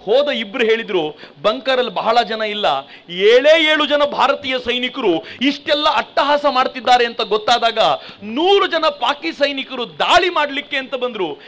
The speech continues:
ಈ ನೂರು ಜನರನ್ನ ಎದುರಿಸ್ಲಿಕ್ಕೆ ಅಂತ ನಿಂತ ಏಳು ಜನ ಯಾವ ಪರಿ ಕಾದಾಟ ಮಾಡಿದ್ರು ಅಂದ್ರೆ, ಮೂವತ್ತಕ್ಕೂ ಹೆಚ್ಚು ಪಾಕಿಸ್ತಾನಿ ಸೈನಿಕರನ್ನ ಕೊಂದು ಬಿಸಾಕಿದ್ರು.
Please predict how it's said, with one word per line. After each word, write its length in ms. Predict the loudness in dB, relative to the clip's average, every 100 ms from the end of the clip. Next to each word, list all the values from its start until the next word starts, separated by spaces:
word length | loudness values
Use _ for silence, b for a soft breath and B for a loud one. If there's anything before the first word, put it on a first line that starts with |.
| B
ಈ 100 | -8
ನೂರು 400 | -8 -6 -2 -2
ಜನರನ್ನ 380 | -2 -4 -4 -4
ಎದುರಿಸ್ಲಿಕ್ಕೆ 680 | -4 -4 -6 -6 -10 -6 -6
ಅಂತ 200 | -6 -6
ನಿಂತ 320 | -6 -8 -6
ಏಳು 520 | -8 -2 4 6 4
ಜನ 200 | 2 0 0 0 -4 B -6
ಯಾವ 400 | -2 0 0 0
ಪರಿ 260 | -2 -4
ಕಾದಾಟ 460 | -4 -2 0 0 0
ಮಾಡಿದ್ರು 440 | -2 -4 -4 -4
ಅಂದ್ರೆ, 520 | -4 0 0 0 -4 -12
ಮೂವತ್ತಕ್ಕೂ 680 | -4 0 0 0 -4 -4 0
ಹೆಚ್ಚು 300 | 0 -2 -6
ಪಾಕಿಸ್ತಾನಿ 640 | -2 -2 -2 -4 -2 -2 -2
ಸೈನಿಕರನ್ನ 580 | -4 -4 -2 0 0 -2
ಕೊಂದು 440 | -2 -2 0 -2
ಬಿಸಾಕಿದ್ರು. 580 | -2 0 -2 -4 -10